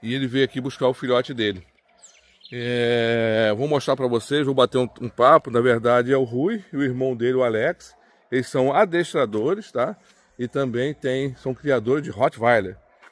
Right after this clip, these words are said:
Então quem tiver procurando Rottweiler aí, entre em contato comigo que eu passo o telefone. Mas ele veio aqui buscar um Pit Monster, galera. E eles estão, é, na, na intenção aí de começar a fazer um trabalho bacana, inclusive com adestramento, galera.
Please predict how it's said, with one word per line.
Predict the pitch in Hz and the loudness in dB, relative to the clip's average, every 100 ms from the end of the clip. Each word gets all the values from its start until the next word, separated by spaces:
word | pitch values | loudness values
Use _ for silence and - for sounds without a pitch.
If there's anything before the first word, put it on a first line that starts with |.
| _ _ - | _ _ -6
Então | 143 | -6
quem | 175 175 | -4 -10
tiver | 165 147 | -4 -4
procurando | 135 143 131 | -4 -4 -4
Rottweiler | 120 127 123 107 123 127 | -2 -2 -2 -4 -2 0
aí, | 131 143 | 0 -2
entre | 139 | -6
em | |
contato | 139 123 135 127 | -8 -2 0 0
comigo | 120 127 139 | -2 -6 -6
que | 143 | -6
eu | |
passo | 143 131 131 - | -2 0 0 -4
o | |
telefone. | 139 143 - 98 90 _ _ _ _ _ - - | -4 -4 -6 -10 -10 _ _ _ _ _ -16 -6
Mas | 143 | -2
ele | 170 190 | 2 2
veio | 156 185 | 4 4
aqui | 170 190 | 2 -2
buscar | 180 160 170 | -4 -2 0
um | 175 | -2
Pit | 190 185 | -4 -4
Monster, | 139 175 170 143 | 0 2 2 0
galera. | 127 110 107 113 | 0 2 2 0
E | |
eles | 143 139 | -2 -4
estão, | 156 156 143 | -6 -4 -4
é, | 131 - _ | -4 -10 _
na, | - 135 127 | -10 -6 -4
na | 127 | -4
intenção | 131 139 120 - 131 | -4 -4 -6 -6 -4
aí | 117 139 - _ - - _ | -4 -4 -8 _ -20 -20 _
de | - | -12
começar | 139 135 120 131 | -2 0 2 0
a | 135 | 2
fazer | 131 123 | -2 -2
um | |
trabalho | 131 127 110 120 131 120 - | -2 -2 2 2 0 -4 -14
bacana, | 92 101 135 - 117 139 131 - _ _ - _ - | -4 0 0 0 -4 -4 -4 -10 _ _ -20 _ -8
inclusive | 160 180 180 151 117 175 | -6 -2 0 0 0 -2
com | 180 | 0
adestramento, | 170 170 - 185 143 143 139 | -2 -2 -4 -4 -2 -2 -2
galera. | 101 85 82 | -6 -6 -10